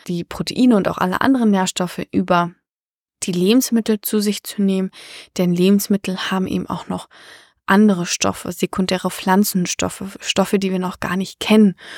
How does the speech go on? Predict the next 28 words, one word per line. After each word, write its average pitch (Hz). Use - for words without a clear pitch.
und 185
die 185
wir 180
deswegen 180
eben 175
auch -
gar 185
nicht 180
su-, -
supplementieren 180
können. -
Deswegen 175
sollte -
der -
Fokus -
definitiv 180
immer -
auf -
den 175
Lebensmitteln 175
liegen. -
Dann 180
kommen 202
wir 202
jetzt -
noch 180
zur 165
Bewegung. 180